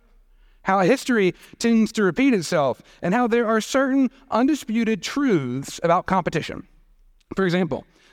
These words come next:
golf majors are only fun if there's a tight leaderboard on Sunday, or else it's not that interesting. At some point this N B A season, one of the star players is gonna get mad and demand a trade. In baseball, other than in twenty twenty-one,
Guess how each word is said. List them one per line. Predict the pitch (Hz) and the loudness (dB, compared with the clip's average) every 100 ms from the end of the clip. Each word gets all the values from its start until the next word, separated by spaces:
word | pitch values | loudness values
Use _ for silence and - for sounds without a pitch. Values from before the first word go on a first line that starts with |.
| - | -4
golf | 160 233 262 | 0 0 2
majors | 208 175 143 151 151 - _ - | 2 2 0 -2 -2 -8 _ -4
are | 151 | 0
only | 185 208 | 2 0
fun | - 190 156 127 131 | -2 -2 0 -2 -2
if | 143 | -2
there's | 175 143 | -2 -2
a | 139 | 0
tight | 160 165 | 0 2
leaderboard | 160 151 143 139 127 | 0 0 -2 -2 0
on | 127 | -2
Sunday, | - 101 - 123 _ _ _ _ _ | -4 -8 -10 -12 _ _ _ _ _
or | 135 | -2
else | 190 196 156 - - _ | 0 -2 -6 -14 -20 _
it's | _ 170 | _ -2
not | 143 | 0
that | 131 123 | 0 -2
interesting. | 101 - - - - _ _ _ - | -4 -12 -14 -16 -18 _ _ _ -6
At | 156 | -4
some | 214 254 | 2 2
point | 226 233 208 160 | 4 2 0 -2
this | 185 185 | -2 0
N | 190 | 0
B | 185 180 | 2 2
A | 170 | 0
season, | 151 135 131 117 _ - - | -2 0 0 -2 _ -20 -4
one | 151 185 | 0 0
of | |
the | 160 | 0
star | - 165 175 | -2 -2 0
players | 170 151 156 131 | 0 0 0 -2
is | |
gonna | 127 139 | -2 0
get | 147 | 0
mad | 131 120 123 127 120 - _ - | -2 0 0 -2 -4 -10 _ -4
and | 120 | -2
demand | 123 127 127 123 - _ | 0 0 0 -2 -6 _
a | - | -8
trade. | 123 - 120 98 104 - _ _ _ _ | -4 -2 -2 -2 -8 -10 _ _ _ _
In | 156 165 | -2 0
baseball, | 254 302 - 143 127 - _ _ _ - | 2 0 0 0 0 -4 _ _ _ 0
other | 381 370 | 2 2
than | 302 | 2
in | 254 | 2
twenty | - 247 | 2 0
twenty-one, | 226 220 196 180 185 135 135 | 2 2 2 2 0 0 -4